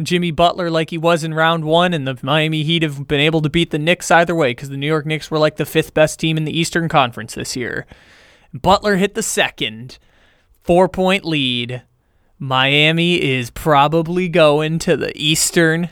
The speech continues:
Conference Finals. Man. Jimmy Butler, the splits, I'm looking it up right now while they, they go to timeout and kinda run out the rest of this clock here. I'm gonna look up Jimmy Butler's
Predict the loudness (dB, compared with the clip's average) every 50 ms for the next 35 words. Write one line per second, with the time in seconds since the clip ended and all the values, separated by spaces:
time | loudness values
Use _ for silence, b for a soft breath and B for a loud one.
0 | _ _ -8 -2 0 0 0 0 -2 -4 -6 -6 -6 -4 -4 -4 -6 -8 -8 -10
1 | -14 -10 -4 -2 0 2 2 0 0 -4 -6 -8 -8 -8 -8 -8 -6 -2 0 0
2 | 0 0 0 -2 -4 -6 -10 B B B B B B B B B B B B B
3 | B B B B _ _ _ _ _ _ _ _ _ _ _ _ _ _ _ _
4 | -8 -2 0 0 2 2 0 0 2 2 2 2 2 0 -2 -2 -2 -4 -6 -4
5 | -4 -6 -6 -6 -4 -2 0 0 0 -2 -4 -4 -4 -2 -2 -4 -4 -4 -6 -2
6 | 0 0 0 0 0 0 0 0 0 -2 -2 -2 -2 0 0 0 0 2 2 2
7 | 2 0 0 0 0 0 -2 -4 -2 -2 -2 0 0 -2 -2 -2 -4 -6 -4 -2
8 | -2 -2 -2 -2 -2 -2 -2 -4 -6 -8 -6 -4 -4 -2 -2 -2 -4 -2 -2 -2
9 | -2 -4 -4 -4 -4 -4 -4 -6 -6 -8 -8 -8 -8 -10 -6 -2 0 2 2 0
10 | 0 -4 -2 0 0 2 2 0 2 0 0 0 2 0 0 0 -2 _ b b
11 | b b b b b b -8 -2 0 0 0 0 0 0 2 2 2 2 0 -2
12 | -6 -6 -6 -6 -8 -8 -10 -10